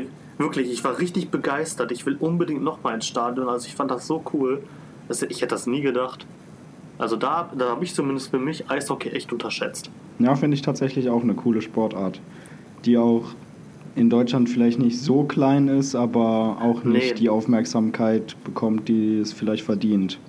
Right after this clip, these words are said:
Speaker 1: Ja, in Amerika beziehungsweise Kanada ist das ja,
Speaker 2: Ja, klar.
Speaker 1: das ist ja ein Riesending,
Speaker 2: Ja.
Speaker 1: ne? Ja.
Speaker 2: Ja, dann komme ich mal zu meinem Platz eins. Ist tatsächlich,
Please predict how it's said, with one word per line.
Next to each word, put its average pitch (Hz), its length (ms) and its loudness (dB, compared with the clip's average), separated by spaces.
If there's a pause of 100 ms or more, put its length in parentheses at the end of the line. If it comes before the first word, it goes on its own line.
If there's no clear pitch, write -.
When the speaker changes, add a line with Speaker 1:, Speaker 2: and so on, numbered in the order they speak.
(480)
Speaker 1:
Ja, 117 240 -4 (140)
in 123 140 -2
Amerika 127 560 -2
beziehungsweise 117 560 -2
Kanada 123 380 -2
ist 110 180 -4
das - 160 -6
ja, 104 320 -2 (360)
Speaker 2:
Ja, 92 100 -6
klar. 95 240 -2
Speaker 1:
das 92 120 0
ist 78 140 -8
ja 110 80 -2
ein 107 80 -2
Riesending, 117 500 -2 (100)
Speaker 2:
Ja. 101 120 0
Speaker 1:
ne? 101 100 0 (2750)
Ja. - 120 -4 (1080)
Speaker 2:
Ja, 120 200 4
dann 101 180 4
komme 123 200 4
ich 123 100 0
mal 135 220 4
zu 135 140 -2
meinem 135 520 4
Platz 120 300 0
eins. 107 600 0 (1000)
Ist 127 220 -2
tatsächlich, 135 840 4